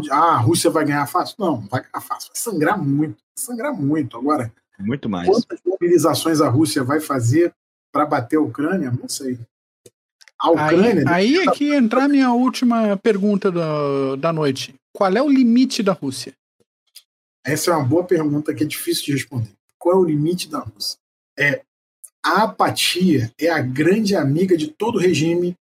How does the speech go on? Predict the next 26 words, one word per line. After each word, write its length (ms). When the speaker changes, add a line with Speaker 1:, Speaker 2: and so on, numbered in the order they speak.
Speaker 1:
autoritário. 640
A 180
apatia 440
da 100
população. 600
É, 200
é, 260
é, 80
então, 520
enquanto 540
a 40
sociedade 500
russa 200
se 60
mantiver 400
apática 600
quanto 260
à 60
guerra, 380
apática 720
com 180
um 40
certo 380
viés 320
de 60
favorecimento, 880